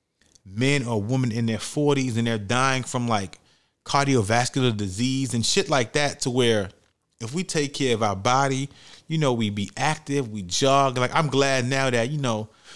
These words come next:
a lot of people are going vegan, to where we can take care of ourselves, to where we can prolong our life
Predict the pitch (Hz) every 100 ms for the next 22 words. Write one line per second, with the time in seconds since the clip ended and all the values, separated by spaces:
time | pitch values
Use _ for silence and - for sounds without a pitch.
0 | - _ 147 147 147 - 156 113 104 104
1 | 95 80 - 123 151 131 113 127 131 214
2 | 170 - 151 123 - 139 131 123 120 -
3 | 123 110 107 - 120 127 - 131 110 113
4 | 101 120 135 131 110 110 110 95 95